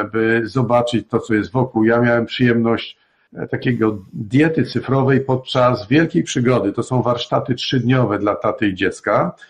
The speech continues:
I zasada, która tam obowiązuje, przez trzy dni wyłączamy telefony w,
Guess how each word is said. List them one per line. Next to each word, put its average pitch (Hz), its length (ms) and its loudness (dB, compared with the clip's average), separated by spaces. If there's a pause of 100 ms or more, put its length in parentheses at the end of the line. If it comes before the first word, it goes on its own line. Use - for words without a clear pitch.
(220)
I 131 400 6
zasada, 131 500 2
która 101 600 2
tam 123 180 0
obowiązuje, 120 800 2 (120)
przez - 220 -2
trzy - 240 -4
dni 127 400 2 (320)
wyłączamy 156 680 0
telefony 117 720 0
w, - 120 -20